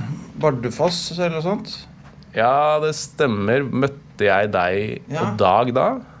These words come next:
Speaker 1: Vi gjorde en jobb, eh, der oppe. Så møtte vi deg. Da var du i Forsen, og så gjorde Dag og jeg, tror jeg, en jobb der, ja.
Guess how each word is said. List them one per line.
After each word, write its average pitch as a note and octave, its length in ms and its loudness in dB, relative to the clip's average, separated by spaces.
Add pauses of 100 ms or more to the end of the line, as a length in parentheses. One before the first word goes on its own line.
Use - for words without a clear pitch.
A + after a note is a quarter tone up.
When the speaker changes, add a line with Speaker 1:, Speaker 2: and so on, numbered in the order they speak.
(120)
Speaker 1:
Vi C#3 220 -6
gjorde D#3 180 0
en E3 80 0
jobb, B2 320 0
eh, D3+ 300 2 (100)
der D3 140 2
oppe. D#3 240 0 (420)
Så G3+ 160 -6
møtte F3 220 -4
vi C3 80 4
deg. A#2+ 180 4
Da C#3+ 80 4
var B2+ 160 2
du A#2+ 80 2
i A#2+ 400 0
Forsen, A#2+ 380 0
og G#2+ 80 -6
så B2+ 100 2
gjorde A2+ 380 2
Dag G#2 160 2
og - 20 0
jeg, G2+ 300 -2
tror A#2 100 2
jeg, A#2 220 -2
en A#2+ 100 -2
jobb G#2+ 220 -2
der, G#2+ 160 0
ja. A2 80 -2